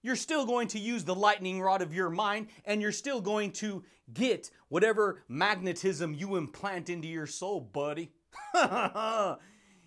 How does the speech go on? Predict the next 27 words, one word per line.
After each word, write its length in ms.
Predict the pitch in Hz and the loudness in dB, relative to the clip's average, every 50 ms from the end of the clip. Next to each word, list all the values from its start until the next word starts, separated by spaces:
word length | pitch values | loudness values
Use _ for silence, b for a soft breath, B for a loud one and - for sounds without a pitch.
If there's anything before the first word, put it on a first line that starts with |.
| 147 147 B _ - | -20 -20 B _ -14
Yeah, 480 | - 117 143 165 185 196 202 202 202 | -6 -2 0 2 4 6 6 8 6
buddy. 440 | 196 170 151 202 196 170 143 110 98 - _ | 6 4 4 6 6 6 4 2 -6 -14 _
Most 240 | 123 147 196 208 202 | 2 4 4 4 4
people 280 | - 233 220 190 196 185 | 2 -4 -4 -2 -2 0
have 40 | 185 | 2
never 220 | 190 190 196 190 | 2 4 2 2
been 180 | 180 190 185 185 | -2 -4 -4 -2
taught 260 | - 196 196 180 - | 0 0 0 0 -4
these 180 | 196 175 143 | -8 -12 -10
concepts, 560 | - - 190 196 180 - - 160 147 127 117 110 | -6 -4 -4 -4 -4 -2 -2 -2 -2 -4 -6 -6
dude. 340 | 135 151 151 151 156 160 - _ _ _ _ _ _ _ | -4 -2 -2 -2 -4 -6 -12 _ _ _ _ _ _ _
They 60 | - 262 | 2 4
don't 140 | 480 453 | 4 4
sit 240 | - - 294 254 - | 4 4 2 2 2
you 80 | 254 226 | 2 4
down 220 | 220 214 214 214 | 6 6 6 6
in 80 | 202 180 | 4 0
school 280 | 180 - - 208 208 | -2 -2 -2 0 0
and 80 | 202 185 | 0 0
say, 120 | 233 208 | 2 2
"Hey, 280 | 190 220 208 185 180 175 | 2 2 2 0 -2 -4
uh, 140 | - 185 175 | -2 -2 0
you 160 | 170 180 202 | 0 -2 0
know, 120 | 202 202 185 | 0 0 0
today 320 | 170 - 170 147 175 185 | 0 -2 0 2 2 4
we're 160 | 190 175 180 | 4 2 -2
gonna 320 | 170 185 175 165 151 127 | -2 -2 0 0 0 -2